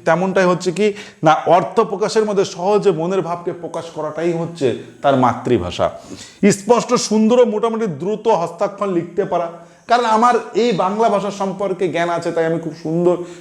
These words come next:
সুস্পষ্ট বুঝতে পারবো, লিখতে পারবো, বলতে পারবো, এগুলো করতে পারবো। চলো নেক্সট, পরের কোশ্চেন, কোশ্চেন নাম্বার হচ্ছে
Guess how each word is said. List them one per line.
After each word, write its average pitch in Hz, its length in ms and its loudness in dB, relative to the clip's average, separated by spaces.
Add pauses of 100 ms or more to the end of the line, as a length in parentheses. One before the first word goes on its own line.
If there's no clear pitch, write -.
সুস্পষ্ট - 460 0
বুঝতে 156 520 4
পারবো, 151 220 0
লিখতে 165 360 -2
পারবো, 151 300 0
বলতে 160 400 -2
পারবো, 139 280 0
এগুলো 151 220 0 (380)
করতে 113 300 0
পারবো। 85 280 -2
চলো 113 300 2
নেক্সট, 120 300 -2 (440)
পরের 170 300 4
কোশ্চেন, 104 340 -2 (220)
কোশ্চেন 165 340 2
নাম্বার 151 240 2
হচ্ছে 143 200 -2